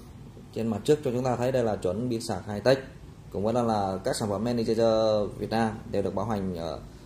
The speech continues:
từ hai năm trở lên, với pin sạc dự phòng đó là hai năm một đổi một. Dung lượng pin là năm ngàn mAh, cùng với đó là bạn có thể sạc đầy một chiếc smartphone. Và, ờ, điều đặc biệt ở U E năm không một này, tuy là,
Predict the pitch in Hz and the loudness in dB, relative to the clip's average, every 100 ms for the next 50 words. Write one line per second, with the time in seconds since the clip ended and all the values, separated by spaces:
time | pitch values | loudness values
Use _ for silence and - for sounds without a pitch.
0 | - - 98 110 113 101 107 123 107 110 | -16 -2 2 4 2 2 6 6 4 -2
1 | 113 120 104 92 101 90 107 98 101 101 | -2 0 -2 -2 -2 -2 -2 -2 0 0
2 | 98 92 82 92 104 95 - - - - | 0 -2 -2 2 2 2 -6 -16 -16 -18
3 | - - - - - 120 139 143 117 143 | -18 -18 -18 -18 -12 2 6 6 8 8
4 | 135 120 113 127 127 113 117 123 120 120 | 8 6 6 4 4 4 4 6 6 4
5 | 113 110 101 - - - - 104 104 123 | 6 6 6 0 -12 -12 -2 0 4 4
6 | 131 107 101 92 120 110 107 104 101 95 | 4 4 0 0 0 0 2 4 6 6
7 | 90 - - 101 95 131 120 110 113 123 | 2 -4 -4 -4 -2 -4 -2 -4 6 8
8 | 117 - - - - - - - - - | 8 2 -12 -18 -20 -18 -18 -18 -18 -4
9 | 107 107 101 101 101 117 113 120 127 - | 2 4 4 4 6 6 8 8 8 8
10 | 92 139 139 135 139 135 123 113 113 110 | 4 6 6 4 2 6 6 6 4 4
11 | 104 - 135 135 131 120 110 104 | 2 -4 2 4 4 4 4 2